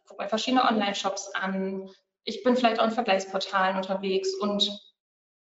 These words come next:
klar, spreche ich natürlich auch noch mit befreundeten Fotografen oder höre mich mal bei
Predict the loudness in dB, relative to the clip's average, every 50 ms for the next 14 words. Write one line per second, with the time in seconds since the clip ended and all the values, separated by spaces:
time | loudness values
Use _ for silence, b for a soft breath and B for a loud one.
0 | _ _ _ -12 -12 -10 -12 -6 -4 -2 -2 -2 -2 -4 -2 0 0 0 0 2
1 | 2 2 2 2 0 -2 -4 B B B B B _ _ _ -2 0 4 4 6
2 | 6 6 4 2 0 -2 -4 -6 -2 2 4 4 4 4 4 2 2 2 4 4
3 | 4 2 2 2 0 0 2 2 2 2 0